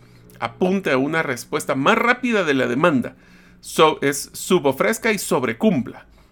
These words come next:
Y ofrezca siempre la máxima flexibilidad. ¿Será que nuestros procesos son flexibles? Por lo tanto,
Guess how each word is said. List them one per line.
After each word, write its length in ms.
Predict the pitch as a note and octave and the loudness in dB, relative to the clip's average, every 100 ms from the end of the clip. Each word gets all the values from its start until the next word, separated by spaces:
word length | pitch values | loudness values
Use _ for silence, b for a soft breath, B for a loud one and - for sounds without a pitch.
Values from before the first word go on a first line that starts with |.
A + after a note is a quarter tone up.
| _ | _
Y 80 | C3+ | 0
ofrezca 400 | C3+ F3 G3+ - | 2 2 -2 -2
siempre 540 | F3 - G3+ A3+ A3+ - | -6 -4 -2 -2 -4 -2
la 160 | C3 | -2
máxima 560 | B2 D#3+ A3 A#3+ G#3 G3 | 2 0 0 -2 -4 -6
flexibilidad. 920 | - C3 C#3 - F3+ D#3+ C#3 F3 E3+ | -6 -6 -6 -6 -6 -4 -2 -2 -6
¿Será 220 | - B2 | -8 -6
que 80 | F3 | -4
nuestros 200 | E3+ - | -4 -8
procesos 380 | A2 D#3 D#3 C#3+ | -6 -6 -6 -4
son 160 | D#3+ | -6
flexibles? 640 | - B2+ - C3+ A#3+ - b b b b b | -4 -6 0 -2 -2 -10 b b b b b
Por 100 | - | 0
lo 140 | C3 C3 | 2 4
tanto, 420 | D#3+ G#3+ F4+ F4+ | 2 2 -2 -8